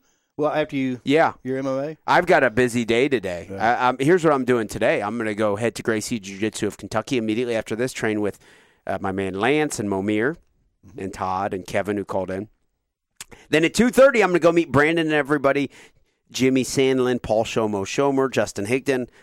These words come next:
Speaker 2: over at Louisville Combat Academy, train a little bit more.
Speaker 1: Mm-hmm.
Speaker 2: Then at five thirty, Paul Shomer, Jimmy Sandlin, and A J Jenkins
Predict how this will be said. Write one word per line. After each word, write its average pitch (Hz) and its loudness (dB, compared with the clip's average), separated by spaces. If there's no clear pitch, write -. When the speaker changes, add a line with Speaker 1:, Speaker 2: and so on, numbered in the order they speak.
Speaker 2:
over 101 0
at 101 -4
Louisville 101 -2
Combat 123 0
Academy, 101 -4
train 107 -2
a 104 -2
little 113 -2
bit 143 -2
more. 123 0
Speaker 1:
Mm-hmm. 131 -18
Speaker 2:
Then 131 2
at 135 -4
five 190 4
thirty, 160 2
Paul 131 2
Shomer, 139 2
Jimmy 127 2
Sandlin, 127 -2
and 98 -4
A 117 0
J 110 -4
Jenkins 143 -4